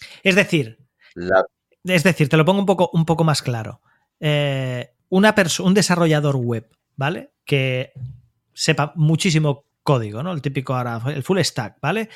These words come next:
Speaker 1: Muchísimo código, pero que no tenga to-, toda esa visión perimetral de, de todo, ¿no? Y que no tenga esa apertura de miras que te da todo esto que hemos estado hablando.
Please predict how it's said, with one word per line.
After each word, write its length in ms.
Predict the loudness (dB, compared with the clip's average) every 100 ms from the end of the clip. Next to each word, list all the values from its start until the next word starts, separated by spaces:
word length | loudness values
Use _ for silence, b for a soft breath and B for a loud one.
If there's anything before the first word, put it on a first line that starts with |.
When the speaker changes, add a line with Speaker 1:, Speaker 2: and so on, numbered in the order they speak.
| B -4
Speaker 1:
Muchísimo 440 | -2 0 0 0
código, 360 | -2 -2 -6 -2
pero 160 | -2
que 80 | 0
no 100 | -2
tenga 240 | -2 -4
to-, 280 | -2 -2 -4
toda 280 | 0 4 4
esa 180 | 4 2
visión 480 | 2 2 2 2 0 B B
perimetral 840 | 0 2 2 0 2 2 2 -2 _ _ _ _ _
de, 880 | -2 2 2 0 -2 -4 -8 -10 _
de 200 | 0 0
todo, 420 | 2 0 0 -10 _ -10
¿no? 200 | -6 -4
Y 60 | -2
que 80 |
no 80 | 0
tenga 200 | 2 2
esa 160 | 2 2
apertura 580 | 2 0 2 4 4 4
de 160 | 0
miras 340 | 0 0 -2 -2
que 100 | -2
te 160 | 0
da 220 | 0 -2 B B
todo 180 | 0 2
esto 160 | 2 -2
que 40 |
hemos 140 | -4 -4
estado 280 | -4 -2
hablando. 500 | 0 0 0 -2 -8